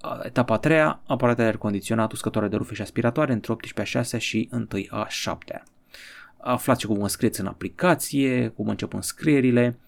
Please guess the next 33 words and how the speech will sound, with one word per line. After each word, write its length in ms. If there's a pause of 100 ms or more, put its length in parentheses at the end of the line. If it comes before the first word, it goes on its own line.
(180)
și 440 (100)
cum 220
stați 340
cu 80
voucherele, 840 (300)
care 340
o 100
să 120
vă 100
ajute 220
să 160
vă 100
înnoiți. 560 (1080)
Și 260
Huawei 380
pregătește 380
ceva 220
special, 580
o 240
să 140
aibă 120
un 80
eveniment 380
pe 80
nouăsprezece 540
mai, 340 (120)
o 120
să 100
apară 240
acolo 220
căștile 340
FreeBuds 480
patru, 580